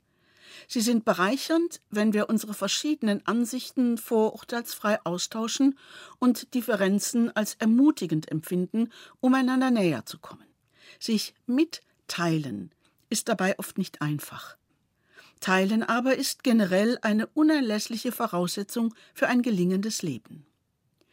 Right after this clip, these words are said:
Wir sind auf Gedeih und Verderb eine einzige Menschheitsfamilie. Überleben werden wir nur,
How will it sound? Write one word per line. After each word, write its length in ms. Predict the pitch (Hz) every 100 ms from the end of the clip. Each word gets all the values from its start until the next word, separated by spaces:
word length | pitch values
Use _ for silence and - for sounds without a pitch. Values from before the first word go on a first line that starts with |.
| - - - _ _ -
Wir 140 | 226
sind 320 | 247 339 - _
auf 220 | 226 233 -
Gedeih 400 | 202 226 277 311
und 120 | 269
Verderb 540 | - 180 185 196 233 _ _ _
eine 260 | 190 185 - -
einzige 520 | 240 269 - 254 240
Menschheitsfamilie. 1040 | 190 185 - 143 - - 123 117 107 80 - _ _ _ _ _ _
Überleben 600 | - 175 175 196 262 277 208
werden 220 | 190 170
wir 120 | 160
nur, 360 | 170 208 254